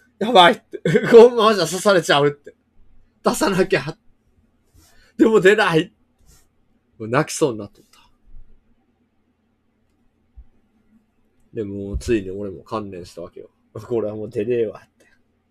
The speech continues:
「なんで出ないんだ」って思いよったんや。「仕方ありませんね」って。「僕も男です。やりましょう」って。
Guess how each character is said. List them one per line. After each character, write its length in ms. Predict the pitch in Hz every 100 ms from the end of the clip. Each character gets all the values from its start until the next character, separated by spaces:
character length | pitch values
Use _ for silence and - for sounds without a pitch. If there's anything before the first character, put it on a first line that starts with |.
| _
「な 100 | 123
ん 100 | 131
で 100 | 165
出 120 | 113 117
な 140 | 107
い 80 | 104
ん 100 | 107
だ」 220 | 98 95
っ 20 | _ _ _ _ _
て 80 | -
思 220 | 107 110
い 20 |
よ 120 | 104
っ 20 |
た 140 | 95 -
ん 20 |
や。 60 | _ _ _ _ _ _ _ _ _ _ _ _ _ _ _ _ - - - - _ - _ _ _ _ _ _ _ _ _ _ _ _ _
「仕 160 | -
方 240 | 143 127 131
あ 40 |
り 80 | 135
ま 120 | 139
せ 140 | 135
ん 100 | 147
ね」 80 | 123
っ 20 | 117
て。 180 | - - -
「僕 220 | - 127
も 100 | 123
男 240 | 107 117 117
で 100 | 101
す。 260 | - - -
や 120 | 127
り 80 | 120
ま 120 | 113
し 80 | -
ょ 100 | 104
う」 40 |
っ 20 |
て。 80 | -